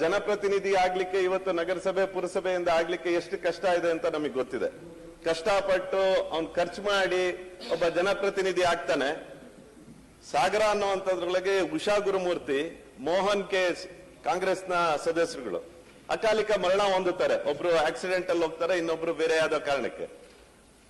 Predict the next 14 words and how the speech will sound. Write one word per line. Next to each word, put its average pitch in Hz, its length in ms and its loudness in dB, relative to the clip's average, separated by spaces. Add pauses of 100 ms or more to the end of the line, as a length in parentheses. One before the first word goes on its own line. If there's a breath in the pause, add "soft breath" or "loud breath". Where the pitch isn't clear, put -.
ಅದಾದ್ಮೇಲೆ 202 760 2
ಅವರಿಗೆ 190 360 2
ಇವತ್ತು 190 440 0
ಅವ್ರ 190 200 2
ಇಡೀ 175 340 0
ಕುಟುಂಬ 214 400 0
ಇವತ್ತು 196 400 2
ಬೀದಿಗೆ 175 320 0
ಬಂದಿದೆ 165 300 0
ಮಾನ್ಯ, 151 500 -2
ಆ, 135 200 2
ಸಚಿವರೇ, 131 640 -2
ಇಡೀ 226 200 0
ಕುಟುಂಬ 214 360 0